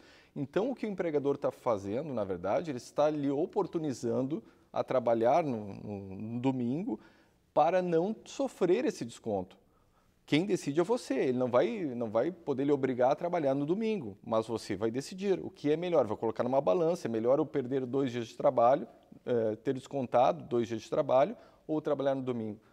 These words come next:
A decisão é sua, ele não poderá lhe impor e-, esse trabalho no, no domingo, mas ele poderá sim efetuar o desconto de dois dias.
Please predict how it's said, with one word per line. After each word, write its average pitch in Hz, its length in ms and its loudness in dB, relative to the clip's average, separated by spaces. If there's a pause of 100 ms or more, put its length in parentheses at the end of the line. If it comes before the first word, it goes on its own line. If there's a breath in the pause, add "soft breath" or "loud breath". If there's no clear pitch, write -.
(160 soft breath)
A 120 80 0
decisão 123 440 -2
é 180 60 -4
sua, 151 380 -2 (240 loud breath)
ele 113 140 -4
não 143 120 -4
poderá 139 380 2
lhe 170 80 -2
impor 170 500 2 (440 loud breath)
e-, 143 160 -6
esse 147 160 -6
trabalho 135 380 0
no, 143 360 -12
no 127 180 -8
domingo, 147 480 -8
mas 156 520 -2
ele 156 160 -4
poderá 147 500 -2
sim 147 340 -10 (220 soft breath)
efetuar 135 520 -2
o 151 60 -8
desconto 139 440 -12
de 131 100 -16
dois 131 300 -4
dias. 101 400 -12